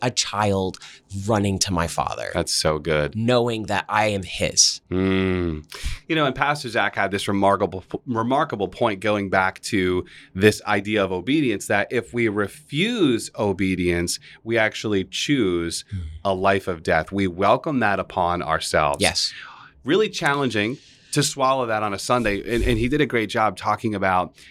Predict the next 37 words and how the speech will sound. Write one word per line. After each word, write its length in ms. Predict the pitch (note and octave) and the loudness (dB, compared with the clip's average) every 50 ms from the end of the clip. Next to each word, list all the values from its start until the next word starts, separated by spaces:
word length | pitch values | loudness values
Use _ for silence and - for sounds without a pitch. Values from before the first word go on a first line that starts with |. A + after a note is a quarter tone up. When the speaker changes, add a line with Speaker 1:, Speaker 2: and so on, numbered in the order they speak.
| - - - _ | -20 -20 -14 _
Speaker 2:
"Whoa, 280 | C3 D#3 D3 A2 F2 - - | 0 0 0 0 0 -4 -10
why 280 | - F#2 G#2 A#2 C3+ D3 | -4 -2 0 0 0 0
was 180 | D#3 D3 A2+ | 0 0 -2
God 440 | - - A2 A#2+ B2+ C3 B2 G#2 F#2+ F#2+ | -2 -4 -4 -2 0 2 2 0 0 -2
saying, 460 | - - G#2+ G#2 G#2 G2+ G2+ F#2+ F2+ - | -2 0 0 2 2 2 2 0 -2 -2
'Oh, 340 | - B2+ D#3 E3 G2 E2+ D#2+ | -2 2 2 2 2 2 -2
everybody's 600 | D#2 F#2+ B2+ C#3+ D#3 C3+ C3+ C3 C3 B2+ A#2 - | -2 -2 0 0 0 2 2 2 2 0 -2 -2
gotta 240 | - C3 C3 B2+ A2 | -2 0 0 0 0
go, 280 | A#2+ B2 C#3 D3+ C3 F#2+ | 0 0 2 2 2 0
everybody's 500 | F2+ F#2 A2+ A2 G#2+ A2+ A2+ A2+ G#2+ G2+ | 0 -2 -2 0 0 2 2 0 -2 -2
gotta 220 | - A2+ G#2+ G2+ | -2 0 0 0
go, 200 | F#2+ B2+ C#3 C3 | 0 2 2 2
even 240 | C3 D#3 F3+ A3 G#3 | 2 2 2 0 0
the 80 | D#3+ | -2
kids, 520 | A2+ - - - C#3 E3+ G#3+ C4 A#3 F3+ - | -2 -4 -4 -2 -2 0 0 0 -2 -2 -4
really?'" 480 | G#2+ G2+ G#2+ A#2 C#3 F3 A3 C#4+ C#4+ - - - - | -4 -2 0 2 2 2 0 0 -4 -8 -12 -14 -8
Speaker 1:
Yep, 60 | F#2+ G2 | -6 -6
yep. 100 | G2 G2+ - _ _ - | -6 -6 -10 _ _ -8
Speaker 2:
Whoa, 340 | G2 A2+ C3+ C3 A2 F2 - | -2 0 2 2 2 0 0
I 160 | G#2+ C3 F3 G#3 | 2 2 2 2
would 140 | G3+ D3+ A#2+ | 2 0 0
have 140 | G#2+ F#2 F#2 | -2 -4 -6
never 440 | A2 A2 A#2+ C#3 D3 D#3+ E3 F3 D3 | -6 -2 0 2 2 2 2 0 -2
seen 240 | - - C#3+ B2 | -2 0 0 0
it 100 | A2 F#2 | 0 0
this 240 | - F#2+ F#2 F2 - | 0 -2 -2 -2 -2
way, 280 | - F2 D#2+ D#2 D2+ D2+ | 0 2 2 2 2 0
Speaker 1:
Mm-hmm. 160 | A2+ C3+ D3+ D#3 D3+ - _ | 0 0 -2 -2 -4 -4 _
Speaker 2:
especially 640 | A2 G#2 - - - A#2 A2+ A2+ - C#3 B2+ A#2 A2 | -2 -2 -2 0 2 2 2 2 0 0 0 2 2
in 100 | G2+ F#2+ | 0 0
dealing 340 | F#2 G#2+ A2 A2 G#2+ G#2+ G#2 | 0 0 2 2 2 0 0
with 200 | G#2 G#2 G2 - | -2 -2 0 0
a 100 | G2 F#2 | -2 -2
disobedient, 840 | F2 F2+ A#2 A#2+ A#2 - B2+ A2 G2+ F#2+ A2 A2 A2 A2 G#2 G2 - | 0 0 -2 -2 0 2 2 2 2 2 0 0 2 2 0 0 -2
rebellious 540 | F#2+ F#2 D#2+ G#2 G2 G#2 G2+ F#2+ F2+ - - | -4 -2 2 4 4 4 4 2 -2 -2 -4
heart, 260 | - A2+ A2+ G2 F#2 | 0 2 2 4 2
Speaker 1:
Right. 160 | G#2 G2 F#2 | 2 0 -4